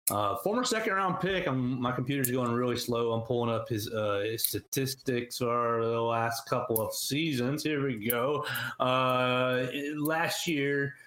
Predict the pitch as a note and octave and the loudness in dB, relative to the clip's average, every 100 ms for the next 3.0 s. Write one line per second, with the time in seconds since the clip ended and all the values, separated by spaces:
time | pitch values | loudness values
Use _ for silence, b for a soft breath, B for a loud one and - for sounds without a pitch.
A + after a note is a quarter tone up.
0 | B - F3 D3+ E3 D3+ D3+ C#3 D3 C#3+ | B -4 -2 0 0 2 2 2 0 0
1 | C3 C#3+ C#3 - - C3+ C3 C3 D3+ C3+ | 0 0 -2 -4 -2 0 0 0 0 0
2 | B2+ C#3 D3+ D3+ C3+ C#3 A2 G#2 G#2 | 0 0 0 0 2 2 2 0 -2